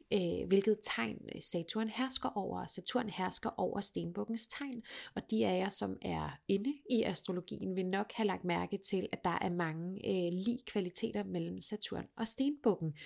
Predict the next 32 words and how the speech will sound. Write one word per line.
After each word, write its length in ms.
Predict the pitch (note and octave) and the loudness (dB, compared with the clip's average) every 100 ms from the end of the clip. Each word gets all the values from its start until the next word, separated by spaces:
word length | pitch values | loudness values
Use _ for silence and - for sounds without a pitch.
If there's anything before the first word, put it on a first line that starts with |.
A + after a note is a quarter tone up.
| - - - | -12 -12 4
Og 260 | G3+ F#3 G#3 | 6 6 2
de 120 | - | 4
er 140 | G3 | 4
jo 160 | A3+ B3+ | 4 4
selvfølgelig 500 | - - G3+ F#3+ - | 2 4 2 4 2
ikke 400 | F3+ F3 G3+ G#3 - | 2 2 -2 -2 4
det 80 | |
samme, 500 | - F3+ E3 G#3 C#4 C#4 A#3+ | 8 8 6 2 0 2 6
øh, 220 | G3 F#3 | 6 4
men 440 | - F3 E3+ F3 - | 2 2 2 -2 -4
de 60 | A3 | -4
korresponderer 640 | - G#3+ B3+ A#3+ - A#3 | 0 0 0 -2 -2 -2
med 140 | F#3 | -2
hinanden, 480 | D#3 E3 - - E3 - | -4 -4 -6 -8 -12 -6
kan 120 | - | -2
man 140 | D3 D3 | 2 6
sige. 640 | - D#3+ D3+ F3 - F#3+ | 6 4 -2 -2 -2 -2
Øhm, 260 | - F#3 F3+ - - - - | -4 -8 -10 -10 -12 -8 4
og 80 | |
stenbukken 480 | - G#3+ A3 A#3+ G3 | 6 6 4 0 0
hersker 380 | E3 F3 - G3+ | -2 0 2 2
jo 160 | F#3 - | 0 0
over 240 | E3 - | 0 0
tiende 360 | - - D#3+ C#3+ | 0 0 -2 -4
hus, 340 | - D4+ C#4 | -2 0 0
og 160 | - - | -2 0
tiende 340 | - A3 G3 | -2 -2 -6
hus, 340 | - G3+ E3+ | -6 -4 -4
det 180 | - F#3+ | -2 -2
er 120 | - E3+ | -2 -2
vores, 460 | F3 E3+ - - | -2 -2 0 0
øh, 280 | - F3 D#3+ | 0 -2 -4